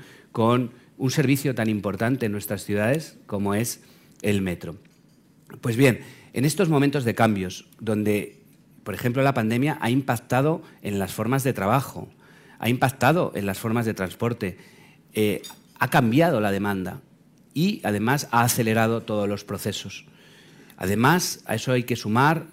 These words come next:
otras cuestiones globales que afectan directamente a las economías, a las sociedades, y todo eso, efectivamente, plantea,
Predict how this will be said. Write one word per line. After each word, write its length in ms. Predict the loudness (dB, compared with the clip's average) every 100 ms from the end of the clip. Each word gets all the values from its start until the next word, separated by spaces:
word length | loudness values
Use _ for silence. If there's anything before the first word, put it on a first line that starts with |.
| -8
otras 540 | -6 0 2 2 0
cuestiones 580 | -4 -6 -4 0 0 -2
globales 600 | -4 0 2 4 2 -2
que 120 | -4
afectan 440 | -4 -2 -4 -2 -2
directamente 480 | -2 -2 -2 -2 -2
a 40 |
las 160 | -4 -6
economías, 640 | -6 -4 -2 0 0 0
a 60 | -2
las 120 | -4
sociedades, 680 | -6 -2 2 4 2 0 -8 -20 -20 -20 -20 -2
y 200 | 2 2
todo 240 | 2 0
eso, 380 | 0 -2 -4 -6 -10
efectivamente, 520 | -8 -2 0 0 0
plantea, 760 | 0 -2 -2 -2 2 2 0